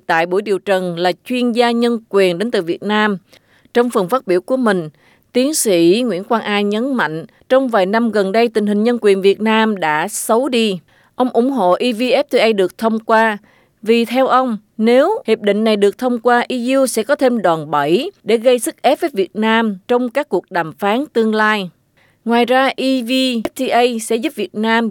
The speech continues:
giảm phụ thuộc vào các nước láng giềng lớn hơn như Trung Quốc chẳng hạn. Nguyễn Quang A cũng nói, Liên minh châu Âu phải đòi hỏi Việt Nam phê chuẩn ba công ước cốt lõi còn lại của Tổ chức Lao động Quốc tế I L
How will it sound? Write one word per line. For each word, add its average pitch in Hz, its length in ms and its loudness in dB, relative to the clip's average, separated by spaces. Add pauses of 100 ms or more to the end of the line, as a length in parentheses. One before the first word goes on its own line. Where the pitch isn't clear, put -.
giảm 160 260 0
phụ 180 220 -2
thuộc 180 280 0
vào 160 100 0
các 226 160 -6
nước 269 200 -2
láng 254 220 -2
giềng 175 240 -4
lớn 196 180 0
hơn 226 340 2 (140)
như 226 120 0
Trung 226 260 -2
Quốc 294 180 -2
chẳng 185 160 0
hạn. 160 340 -6 (380)
Nguyễn 180 200 -2
Quang 226 160 0
A 196 140 -2
cũng 196 260 -2
nói, 220 320 2 (100)
Liên 254 200 0
minh 240 180 0
châu 240 120 -2
Âu 226 220 2
phải 226 160 0
đòi 190 260 2
hỏi 160 300 -2
Việt 208 240 -2
Nam 214 400 0
phê 254 120 4
chuẩn 196 340 -2 (120)
ba 233 140 0
công 233 160 -4
ước - 240 -6
cốt 311 220 -2
lõi 160 240 0
còn 170 260 -6
lại 143 200 -4
của 185 100 -4
Tổ 202 160 -4
chức 269 160 -8
Lao 208 100 2
động 151 180 -4
Quốc 220 160 -8
tế 220 260 4
I 208 600 -2
L 208 40 0